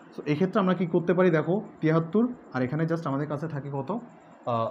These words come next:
চব্বিশ। Alright, তাহলে আমাদের answer কত আসে? আহ, নাইনটি সেভেন।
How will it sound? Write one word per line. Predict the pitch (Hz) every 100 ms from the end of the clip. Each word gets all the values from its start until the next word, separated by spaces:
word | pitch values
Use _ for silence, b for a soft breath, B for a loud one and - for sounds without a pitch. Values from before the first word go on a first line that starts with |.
| - - - -
চব্বিশ। | 175 135 120 107 - -
Alright, | 135 117 87 - - - - - - - - - - - -
তাহলে | 123 139
আমাদের | 143 147 151
answer | 131 160
কত | 160 160
আসে? | 160 151 185 220 - - - - - - -
আহ, | 123 117 - -
নাইনটি | 143 143 151
সেভেন। | 160 143 135 220